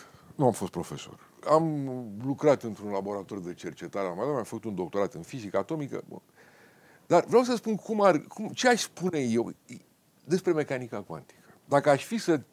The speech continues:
dacă ar fi să țin un mic curs introductiv, prima lecție, într-un curs introductiv de mecanică cuantică, aș spune așa: "Dragii mei, uh, uitați ce știți.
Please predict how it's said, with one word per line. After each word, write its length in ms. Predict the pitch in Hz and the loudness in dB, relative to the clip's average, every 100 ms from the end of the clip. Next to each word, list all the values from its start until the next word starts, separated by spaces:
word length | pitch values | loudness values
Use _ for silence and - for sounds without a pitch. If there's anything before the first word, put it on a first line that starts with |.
| - | -12
dacă 180 | 127 131 | 0 4
ar 80 | 139 | 4
fi 140 | 139 | 4
să 140 | 214 185 | 0 0
țin 200 | - 175 | 0 -4
un 200 | 156 143 | -4 -4
mic 300 | 160 - - _ | -6 -8 -18 _
curs 240 | 277 247 | -4 -4
introductiv, 480 | - 101 101 107 180 | -8 -6 -4 -4 -6
prima 300 | - 190 156 | -6 0 2
lecție, 400 | 123 92 - 101 | 2 0 -4 -6
într-un 240 | 127 120 113 | -6 -6 -12
curs 240 | - 123 | -10 -10
introductiv 420 | 123 110 98 - | -8 -6 -6 -6
de 60 | 113 | -8
mecanică 440 | 107 98 95 95 | -8 -8 -10 -10
cuantică, 500 | 95 - - _ _ _ _ - - - - - - _ _ | -10 -12 -16 _ _ _ _ -20 -20 -20 -20 -20 -20 _ _
aș 120 | 175 | -18
spune 220 | - 240 | -8 -2
așa: 420 | 214 - 131 - _ _ _ _ _ _ _ _ _ _ | -2 2 0 0 _ _ _ _ _ _ _ _ _ _
"Dragii 380 | - 220 220 160 | -10 -4 -4 -2
mei, 460 | 151 110 95 - - _ _ _ | -2 -2 -4 -10 -20 _ _ _
uh, 760 | 110 120 123 120 120 113 107 92 - | -4 -2 0 2 2 2 0 -2 -6
uitați 400 | 160 165 220 202 | -6 -2 -4 -4
ce 120 | - | -6
știți. 420 | 170 - - - | -8 -10 -16 -16